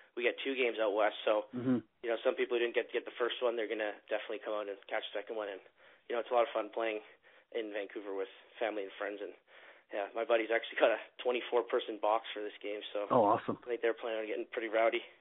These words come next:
Speaker 2: <laughs> Um, you list your favorite artist as Eric Church.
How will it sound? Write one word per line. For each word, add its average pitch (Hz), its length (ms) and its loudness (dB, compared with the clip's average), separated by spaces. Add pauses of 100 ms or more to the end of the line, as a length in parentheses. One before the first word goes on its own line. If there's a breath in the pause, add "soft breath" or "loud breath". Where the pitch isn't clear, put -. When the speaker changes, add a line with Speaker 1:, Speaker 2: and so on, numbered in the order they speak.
(380)
Speaker 2:
<laughs> - 260 8 (400 loud breath)
Um, 147 420 12
you 160 220 12
list 220 220 12
your 285 100 10 (140)
favorite 156 500 12
artist 139 400 12
as 123 80 2 (140)
Eric 127 260 6 (160)
Church. 139 220 6